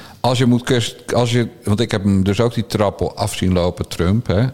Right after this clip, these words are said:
Dus zo even over, eh, eh, lichaamstaal gesproken. Nou, er kwam inderdaad een man die, die,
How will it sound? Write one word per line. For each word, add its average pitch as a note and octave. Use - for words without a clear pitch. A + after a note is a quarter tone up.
Dus F2+
zo F#2
even F#2
over, F2+
eh, F2+
eh, F#2+
lichaamstaal F#2+
gesproken. E2
Nou, A#2
er G2+
kwam A#2
inderdaad G#2+
een G2+
man A2
die, G2
die, G2